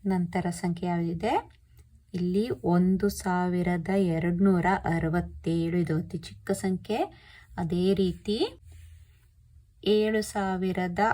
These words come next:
ಆರ್ನೂರ ಇಪ್ಪತ್ತೊಂದು ಅತಿ ದೊಡ್ಡ ಸಂಖ್ಯೆ. ಕೊನೆಯ ಪ್ರಶ್ನೆಯಲ್ಲಿ ಮತ್ತೆ ಸೊನ್ನೆ ಇದೆ ನಮ್ಗೆ. ಆದ್ದರಿಂದ ಸೊನ್ನೆ ಬಿಟ್ಟು ಅತಿ ಚಿಕ್ಕ ಸಂಖ್ಯೆ ಯಾವುದು? ಮೂರು. ನಂತರ ಸೊನ್ನೆ, ನಂತರ ನಾಲ್ಕು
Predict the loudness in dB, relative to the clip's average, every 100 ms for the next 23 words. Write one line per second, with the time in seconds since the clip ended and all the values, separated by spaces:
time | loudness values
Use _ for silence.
0 | 0 2 4 2 2 2 2 2 0 -2
1 | -2 -6 -6 -6 -6 -6 -8 _ -2 0
2 | 0 -2 -2 -4 -2 -4 -4 -4 -8 -8
3 | -6 -6 -8 -20 -20 -20 -20 -20 -20 _
4 | _ -20 -20 -20 -20 _ _ _ _ _
5 | _ _ 0 0 0 -2 -4 -2 -2 0
6 | -2 -2 -4 0 0 0 0 -2 -2 -2
7 | -4 -6 -12 -20 -20 -4 0 2 2 2
8 | 2 0 0 2 2 0 -2 0 0 0
9 | -4 -6 -4 -2 -2 -2 -2 -2 -2 -2
10 | -4 _ _ _ _ 0 2 2 0 -6
11 | -20 -20 _ _ _ _ _ _ _ -2
12 | 0 2 2 2 2 0 0 0 -2 -6
13 | _ -4 -4 -4 -2 0 2 2 2 0
14 | -4